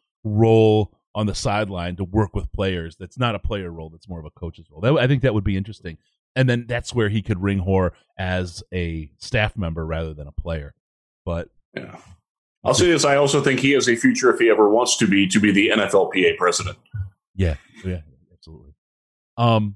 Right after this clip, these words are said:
Speaker 1: really quick, Loretto, thank you so much for that super chat, brother. Uh, he said he's tired of the Goff hate. It's created a real division of fans, and the narrative that Matthew Stafford is a top quarterback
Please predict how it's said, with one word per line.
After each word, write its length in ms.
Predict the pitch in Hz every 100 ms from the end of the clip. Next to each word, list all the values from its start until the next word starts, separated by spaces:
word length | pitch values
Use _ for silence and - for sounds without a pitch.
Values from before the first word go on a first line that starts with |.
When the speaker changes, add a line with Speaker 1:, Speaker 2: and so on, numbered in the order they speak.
| _
Speaker 1:
really 200 | 135 175
quick, 220 | 170 160
Loretto, 400 | 135 131 131 117
thank 280 | 104 156 143
you 60 | 135
so 200 | - 120
much 220 | 104 -
for 80 | 101
that 180 | 90 80
super 220 | 95 92
chat, 240 | - 90
brother. 240 | 90 90 82 _ _ _
Uh, 240 | 101 101 107
he 100 | 120
said 140 | 170
he's 100 | 147
tired 240 | - 156 156
of 60 | 131
the 80 |
Goff 360 | 113 107 113 -
hate. 260 | 123 113 - _ _ _
It's 460 | 110 101 - - - _ _
created 340 | - 110 104 101
a 60 |
real 160 | 104 104
division 400 | 95 92 92 92
of 80 | 82
fans, 360 | 107 104 104 98
and 60 | 90
the 60 |
narrative 360 | 87 92 92 87
that 80 | 80
Matthew 260 | 90 85
Stafford 340 | - 90 82 82
is 80 |
a 40 | 82
top 200 | 87 82
quarterback 360 | - 82 80